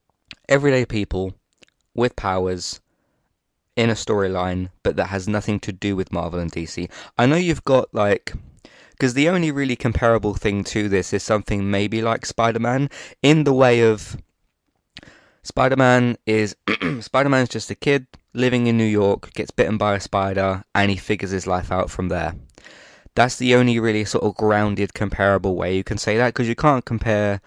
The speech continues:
um, these characters to, like, Superman. Superman's an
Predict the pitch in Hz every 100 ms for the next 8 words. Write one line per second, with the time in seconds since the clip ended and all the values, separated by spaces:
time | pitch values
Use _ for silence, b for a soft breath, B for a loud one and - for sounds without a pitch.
0 | b b b b - 101 98 95 101 98
1 | 107 95 - 95 - 95 87 87 - -
2 | - 110 90 90 82 82 117 - 107 104
3 | 98